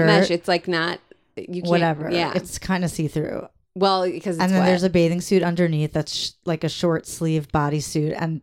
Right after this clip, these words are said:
Speaker 2: kind of a mock neck, turtleneck, and black swim leggings and shoes.
Speaker 1: Well, because that was maybe I'd gotten out of the water.
Speaker 2: Do you wear aqua socks?
Speaker 1: I don't.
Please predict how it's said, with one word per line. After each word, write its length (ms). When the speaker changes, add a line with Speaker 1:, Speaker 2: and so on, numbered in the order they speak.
Speaker 2:
kind 260
of 80
a 60
mock 480
neck, 500
turtleneck, 1040
and 380
black 520
swim 540
leggings 840
and 200
shoes. 800
Speaker 1:
Well, 300
because 340
that 220
was 200
maybe 320
I'd 140
gotten 280
out 180
of 40
the 80
water. 240
Speaker 2:
Do 60
you 60
wear 140
aqua 360
socks? 640
Speaker 1:
I 120
don't. 440